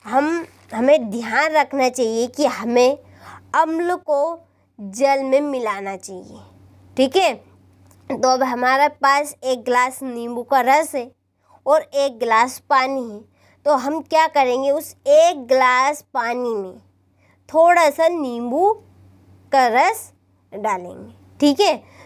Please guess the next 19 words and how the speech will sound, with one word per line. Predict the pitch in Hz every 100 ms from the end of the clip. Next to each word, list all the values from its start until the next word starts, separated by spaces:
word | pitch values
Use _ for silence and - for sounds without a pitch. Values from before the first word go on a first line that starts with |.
| -
तो | 285
उससे | 285 - - 330 453 480 _ _ -
ना | 247 240 226 240
तो | 262 285 311 320 _ _ _ 214
बर्तन | 185 226 226 214 277 330
टूटने | - 320 311 320 320 320
का | 320 330
डर | 240 196 _ - 202 254 285
रहेगा, | 302 311 302 320 330 370 _ _ _ _ _ _ _ _ _ 254
ठीक | 233 254
है, | 370 359 - - - -
और | 285 294 - _ _ _ _ _ _ _
जो | 214 226
हमारा | 233 220 220 240
नींबू | 226 220 214 202
का | 226 240
रस | 208 202 226 269 247
है | 202 - - - -
वहाँ | 233 233 277